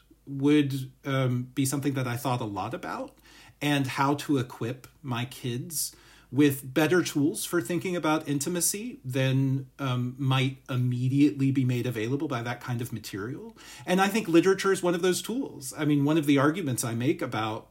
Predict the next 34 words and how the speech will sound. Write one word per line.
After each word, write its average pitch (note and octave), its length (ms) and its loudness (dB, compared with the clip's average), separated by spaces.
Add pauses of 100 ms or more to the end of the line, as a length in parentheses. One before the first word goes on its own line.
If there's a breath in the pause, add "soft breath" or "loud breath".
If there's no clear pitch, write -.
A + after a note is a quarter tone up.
the A#2+ 140 -2
importance G#3+ 540 -4
of A#2+ 180 -4
literature G#2 720 -6
as G#2+ 220 -6
an G#2+ 100 -4
intervention A2+ 720 -4
in G2 80 -8
our F#2 140 -6
cultural F#2 480 -10
imagining E2+ 420 -8
of E2+ 100 -10
sex - 440 -10 (320 loud breath)
is C#3 140 4
that E3 180 4
literature, C#3+ 800 2 (560 soft breath)
um, C#3+ 400 2
centers F3+ 580 2
subjectivity. F3+ 800 0 (360 soft breath)
And D3 340 2
it D#3 140 4
seems F3 260 0
to E3 60 -2
me F#3+ 200 0
very D3 320 6
often C#3+ 640 0
that, B2+ 380 0 (160)
especially D#3+ 460 2
a C3 60 2
certain C3 360 -2
species B2+ 440 -2
of B2+ 100 -6
internet A#2+ 400 -6
por-, G#2 300 -6